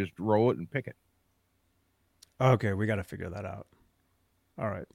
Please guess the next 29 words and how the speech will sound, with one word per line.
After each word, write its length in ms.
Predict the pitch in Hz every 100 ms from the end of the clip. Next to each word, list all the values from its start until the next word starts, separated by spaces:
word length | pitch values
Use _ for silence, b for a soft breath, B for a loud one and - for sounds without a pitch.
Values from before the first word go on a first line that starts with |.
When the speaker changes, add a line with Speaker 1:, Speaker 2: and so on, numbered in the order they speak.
| _ _ -
Speaker 2:
So 200 | - 180
JoJo, 420 | 123 233 240 147
you 160 | 143 196
won 220 | 220 220
tonight. 520 | 226 208 156 165 - _ _ _ _ _ _ _ _ _ _ _ b b b b b
So 140 | - 175
unfortunately, 680 | 160 190 202 - 180 151 143
you're, 380 | 143 143 143
you're, 340 | 175 143 139 139
uh, 480 | 135 131 127 127 120 - 277
not 240 | 147 127
qualified 560 | 147 143 143 143 127 110
for 240 | 131 117
tomorrow's 1300 | - 120 113 120 143 180 170 123 113 113 110 107 -
thing. 320 | 120 113 131
And, 200 | 196 185 - - -
well, 300 | 143 131 135
I 80 | 151
don't 140 | 175
know, 160 | 110 123
unless 300 | 151 165 -
you 100 | 131
type 420 | - 170 180 165
a 100 | 131
hundred 320 | 113 156 139
things 260 | 156 151 123
in 80 | 113
the 60 |
chat, 440 | 95 139 160 160